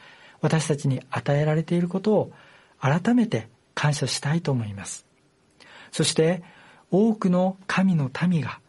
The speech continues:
この聖書を土台として、その御言葉に従って生きてきたように、私たちも信仰によって前進していきたいと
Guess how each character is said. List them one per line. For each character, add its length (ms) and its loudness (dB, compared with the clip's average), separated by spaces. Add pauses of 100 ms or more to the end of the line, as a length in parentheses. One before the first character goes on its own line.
(220)
こ 120 2
の 140 2
聖 240 0
書 180 -2
を 60 -4
土 140 0
台 200 2
と 120 -4
し 100 -6
て、 260 -2 (320)
そ 180 0
の 180 2
御 320 0
言 140 0
葉 100 2
に 140 4
従 320 -2 (100)
っ 40 -2
て 240 -4
生 140 0
き 100 -12
て 120 -2
き 100 -10
た 140 0
よ 160 4
う 60 4
に、 180 0 (500)
私 260 0
た 120 0
ち 100 0
も 300 2 (260)
信 380 0
仰 180 2
に 120 4
よ 80 2
っ 40 -4
て 360 -2 (300)
前 220 2
進 260 0
し 100 -6
て 100 -2
い 100 0
き 120 -14
た 160 0
い 80 2
と 300 -2